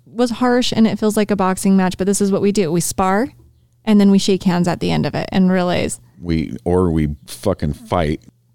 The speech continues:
Speaker 2: wrestle, go to the ground, punch each
Speaker 1: <laughs> Go
Speaker 2: other,
Speaker 1: hand-to-hand combat.
Speaker 2: fucking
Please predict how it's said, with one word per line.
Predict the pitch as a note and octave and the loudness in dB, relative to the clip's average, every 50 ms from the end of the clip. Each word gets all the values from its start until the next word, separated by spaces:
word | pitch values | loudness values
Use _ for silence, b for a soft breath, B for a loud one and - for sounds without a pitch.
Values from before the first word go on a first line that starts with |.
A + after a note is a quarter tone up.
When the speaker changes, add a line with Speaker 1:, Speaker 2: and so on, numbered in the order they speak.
| _ _ - | _ _ -20
Speaker 2:
wrestle, | G2 D#2 F2+ F#2+ F2+ - - - F2+ F2 | -16 -6 -2 -2 0 0 0 0 0 -2
go | D#2 E2 F2+ F2 | 0 0 0 2
to | F2+ E2+ | 2 2
the | D#2+ E2 | 0 -2
ground, | D2+ - D#2+ D#2+ D#2+ D#2 D2 - | -2 -2 -2 0 0 0 -2 -2
punch | - F2 F2 E2 - | -2 -2 -2 0 -2
each | E2+ D#2 - | -2 -4 -2
Speaker 1:
<laughs> | - | 0
Go | E2+ | 2
Speaker 2:
other, | E2 G#3 G#3 - | 2 2 2 2
Speaker 1:
hand-to-hand | - G#3 G3 F#3+ - F#3 F3+ F#3+ F#3+ - | 2 2 0 2 2 2 2 2 2 0
combat. | F#3 F3 D#3+ E3 - - - - | 0 0 -2 -2 -2 -4 -2 -2
Speaker 2:
fucking | - - E2+ - F2+ E2 E2 E2+ E2 D#2 E2+ G2+ | -2 -2 0 0 0 0 0 -2 -4 -6 -16 -20